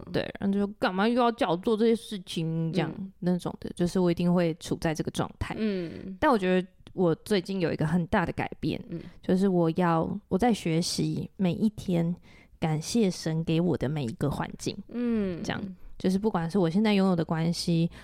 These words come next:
Speaker 1: 或者是我现在拥有的工作，
Speaker 2: 嗯。
Speaker 1: 然后工作内容，
Speaker 2: 嗯。
Speaker 1: 然后我想，或者是甚至我为我遇-，现在可能遇到情感上的痛苦或者是困难，
Speaker 2: 嗯。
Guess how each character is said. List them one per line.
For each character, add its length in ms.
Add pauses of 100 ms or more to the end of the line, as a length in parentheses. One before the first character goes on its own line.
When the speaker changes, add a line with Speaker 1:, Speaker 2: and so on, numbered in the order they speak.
(140)
Speaker 1:
或 120
者 80
是 140
我 100
现 160
在 140
拥 180
有 140
的 140
工 260
作， 420 (100)
Speaker 2:
嗯。 220
Speaker 1:
然 80
后 200
工 160
作 100
内 260
容， 320 (120)
Speaker 2:
嗯。 200
Speaker 1:
然 140
后 180 (120)
我 80
想， 240
或 120
者 80
是 160
甚 280
至 280 (500)
我 160
为 140
我 300
遇-， 160
现 320
在 240
可 160
能 220
遇 160
到 280 (280)
情 260
感 180
上 200
的 220
痛 280
苦 320
或 100
者 140
是 80
困 400
难， 100 (100)
Speaker 2:
嗯。 640